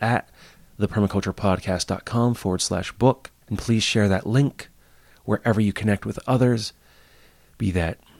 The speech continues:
email, social media, text messages, so that more people can find out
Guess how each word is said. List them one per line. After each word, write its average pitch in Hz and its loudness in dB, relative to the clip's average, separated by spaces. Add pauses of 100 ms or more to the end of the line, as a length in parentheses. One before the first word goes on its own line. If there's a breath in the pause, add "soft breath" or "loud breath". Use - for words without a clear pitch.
email, 104 4
social 98 0
media, 104 2
text - -4
messages, 98 0 (720 soft breath)
so - -10
that 117 -2
more 120 4
people 107 -2
can 101 -6
find 90 -2
out 82 -2